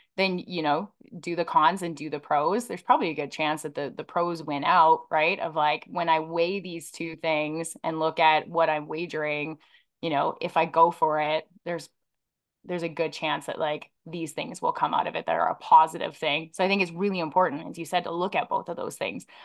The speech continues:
Like, what about, what if this good shit happens and I'm gonna miss out on it if I don't take that opportunity?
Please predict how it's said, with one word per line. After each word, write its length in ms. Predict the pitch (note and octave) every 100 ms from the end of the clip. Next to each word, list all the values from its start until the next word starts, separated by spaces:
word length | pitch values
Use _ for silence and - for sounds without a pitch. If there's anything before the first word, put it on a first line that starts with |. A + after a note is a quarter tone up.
| - -
Like, 120 | D#3
what 280 | D#3+ F3 F3
about, 340 | F3 E3 -
what 180 | E3+ F3+
if 140 | F3+
this 180 | F3 E3
good 160 | D#3 -
shit 200 | D3 -
happens 600 | - - - - E3 - _ _ _
and 100 | G3
I'm 100 | F3
gonna 140 | F3+ D#3+
miss 220 | D#3+ D#3
out 160 | D#3+
on 120 | D#3+ E3
it 220 | D3+ -
if 120 | E3
I 400 | D3+ C#3+ - C#3 - -
don't 220 | E3+ -
take 200 | D3+ -
that 140 | -
opportunity? 680 | G2 D#3 C#3+ D#3 D3+ - -